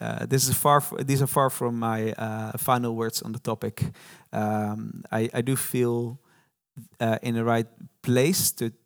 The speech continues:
to teach about it because I've studied it, I've read about it, I've listened to, like, interviews and stuff and everything. So I do feel prepared for today, but it's, uh, there's a lot more to say about it. Um, I might say something that upsets you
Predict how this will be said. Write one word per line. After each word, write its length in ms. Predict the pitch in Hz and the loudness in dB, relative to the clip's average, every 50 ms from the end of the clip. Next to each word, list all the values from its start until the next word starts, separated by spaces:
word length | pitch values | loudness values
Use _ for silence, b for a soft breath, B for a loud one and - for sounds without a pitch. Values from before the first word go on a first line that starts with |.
| _ | _
to 220 | - 113 110 113 - _ _ | -6 -6 -6 -6 -8 _ _
teach 220 | - 151 - - | -2 -2 -2 -2
about 240 | 139 127 131 135 143 | 0 2 2 2 2
it 20 | 135 | 0
because 240 | 131 - 117 - | -4 -4 -4 -4
I've 140 | 117 101 - | -2 -2 -2
studied 400 | - - - 131 131 135 139 135 | -4 -2 0 2 2 2 2 2
it, 120 | 131 127 117 | 2 2 0
I've 160 | 110 104 107 | -2 0 2
read 180 | 120 127 127 | 2 2 4
about 320 | 127 117 117 117 120 120 113 | 2 2 2 2 2 2 2
it, 80 | 110 104 | 0 -2
I've 180 | 107 107 - | -4 -6 -4
listened 400 | 113 117 131 131 - 123 117 110 - | 0 0 2 2 0 -2 -6 -8 -10
to, 220 | - - - - - | -10 -10 -10 -8 -6
like, 220 | - 113 - - - | -8 -8 -8 -8 -6
interviews 520 | 147 151 143 139 117 - - 127 123 117 110 | -6 -6 -6 -6 -8 -4 -2 -2 -2 -2 -2
and 80 | 110 | -4
stuff 500 | 101 - - - 131 131 131 127 - - | -4 -4 -2 -2 0 0 0 -2 -4 -4
and 180 | 113 113 110 104 B B B B B B B B B B - | -6 -6 -6 -8 B B B B B B B B B B -2
everything. 520 | 123 120 135 127 - - - 127 123 120 | 0 0 0 -2 -2 0 0 0 0 0
So 120 | 113 - 120 | 0 0 0
I 20 | |
do 140 | 120 135 135 | 0 0 -2
feel 180 | - - 151 143 | 0 2 0 0
prepared 540 | - 139 131 - - 135 135 139 143 143 | 2 -2 -2 0 2 2 4 4 4 2
for 180 | - - 127 120 | 0 -4 -4 -4
today, 480 | - - 117 117 120 131 156 180 180 170 - | -4 -4 -2 0 2 2 2 0 0 -2 -2
but 100 | - 110 | -2 -2
it's, 300 | 113 113 - - - - - - - - - | -2 0 0 -2 -2 -2 -4 -10 -18 -14 -8
uh, 240 | 113 110 110 110 110 110 | -6 -6 -4 -4 -6 -4
there's 420 | 110 113 110 110 110 113 - - - | -4 -2 -2 -2 -2 -4 -4 -4 -4
a 40 | 113 | -4
lot 180 | 110 110 - | -4 -4 -4
more 140 | 117 113 107 | -8 -10 -10
to 100 | - - | -8 -8
say 240 | - - 60 55 52 | -6 -6 -4 -6 -6
about 300 | - - - - - - | -6 -8 -8 -8 -8 -10
it. 180 | - - - B B B B B B B B B | -12 -12 -14 B B B B B B B B B
Um, 680 | - 120 120 120 120 120 120 120 120 120 120 120 120 123 _ _ _ _ _ _ - b b b b _ | 2 4 6 6 6 4 2 0 -4 -6 -6 -8 -10 -12 _ _ _ _ _ _ -2 b b b b _
I 120 | - 131 135 | 2 4 4
might 340 | 143 147 156 165 180 175 | 6 6 6 6 6 4
say 340 | - - - - 143 151 151 | 4 2 4 4 4 4 4
something 680 | 147 - - 156 156 151 - - - 160 160 175 170 | 4 4 2 2 0 -2 -2 -2 -2 -2 -2 -4 -2
that 180 | 143 127 123 - - | 0 0 0 0 -2
upsets 540 | 117 - - - - 127 123 - - - - | -8 -4 -2 0 2 2 0 0 -2 -2 -2
you 280 | 127 139 185 247 262 | 0 -2 -2 -2 -4